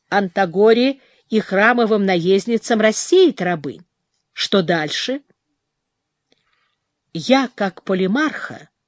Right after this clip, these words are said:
попрошу твоего согласия, чтобы встать на защиту останков Лотты.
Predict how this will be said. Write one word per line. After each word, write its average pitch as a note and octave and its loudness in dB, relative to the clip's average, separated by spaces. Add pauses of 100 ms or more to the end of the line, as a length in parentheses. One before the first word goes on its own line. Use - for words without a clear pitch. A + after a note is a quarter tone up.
(960)
попрошу B3+ 2
твоего C#4+ 0
согласия, C4+ -2
чтобы A#3+ 0
встать - -2 (340)
на A3 2
защиту C#4 0
останков E3+ -4
Лотты. - -8